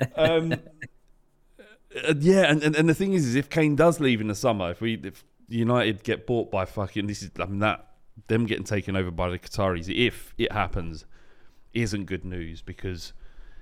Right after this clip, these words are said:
it means they can buy Kane or spend money on Kane way over his market value. They'd have to pay a hundred, a hundred and twenty million with a year left on his contract. He's worth nowhere near that. So, uh,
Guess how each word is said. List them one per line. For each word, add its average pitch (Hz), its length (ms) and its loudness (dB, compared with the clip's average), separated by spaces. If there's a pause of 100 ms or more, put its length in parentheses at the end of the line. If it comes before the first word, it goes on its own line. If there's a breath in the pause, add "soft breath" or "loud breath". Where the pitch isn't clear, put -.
(140 soft breath)
it 107 100 -2
means 107 200 0
they 110 180 4
can 104 240 -4 (320)
buy 104 240 4
Kane 85 480 -2 (720)
or 92 100 0
spend 110 400 4
money 104 220 2
on 98 120 -2
Kane 90 400 -4
way 98 220 2
over 92 380 0
his 87 200 -4
market 95 340 -4
value. 90 340 -2 (560 soft breath)
They'd 107 100 2
have 110 120 0
to 104 60 -12
pay 104 120 -4
a 90 40 -2
hundred, 92 400 -4 (320)
a - 40 -10
hundred 98 260 -2
and 95 80 -4
twenty 104 240 0
million 92 480 -2 (160)
with 95 120 -6
a 101 40 -2
year 110 200 4
left 95 180 0
on 101 60 -2
his 87 100 -4
contract. 92 340 -4
He's 92 140 -12
worth 95 240 0
nowhere 92 240 -2
near 98 260 0
that. 78 220 -10 (1040 soft breath)
So, 98 380 2 (1600 loud breath)
uh, 156 100 0